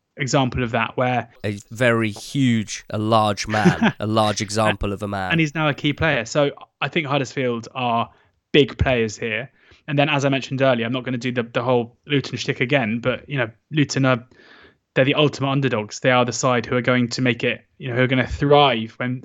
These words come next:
Speaker 1: when they're written off. And in games where they aren't expected, um, to do great things, I think is where they come up trumps. And, and it was an amazing stat that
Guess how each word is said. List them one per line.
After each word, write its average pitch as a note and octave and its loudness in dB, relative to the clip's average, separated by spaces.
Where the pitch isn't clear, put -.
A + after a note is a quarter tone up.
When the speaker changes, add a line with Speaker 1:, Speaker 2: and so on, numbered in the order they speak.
Speaker 1:
when C3+ -2
they're B2 0
written A#2+ -2
off. A2 -4
And B2+ 2
in C#3+ 4
games C3 4
where B2 2
they B2 0
aren't D3+ -2
expected, - -6
um, B2+ 0
to - -8
do C3 2
great B2 0
things, A#2+ -4
I A#2+ -4
think B2+ -6
is B2 -6
where B2 2
they A#2+ 2
come B2+ -2
up B2 -4
trumps. - -4
And, C3 -2
and C#3+ 2
it C#3 4
was C3+ 2
an C#3 6
amazing C#3+ 4
stat B2+ -6
that B2+ -6